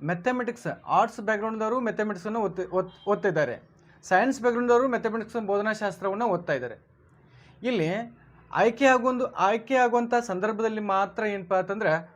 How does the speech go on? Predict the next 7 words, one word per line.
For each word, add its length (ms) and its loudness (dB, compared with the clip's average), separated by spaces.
ಆರ್ಟ್ಸ್ 440 2
ಟೀಚರ್ 320 -2
ಅಂತೇಳಿ, 600 -4
ಸೈನ್ಸ್ 320 2
ಅಂದ್ರೆ 320 2
ಆರ್ಟ್ಸ್ 380 4
ಬ್ಯಾಕ್‌ಗ್ರೌಂಡ್‌ದವರು 800 -2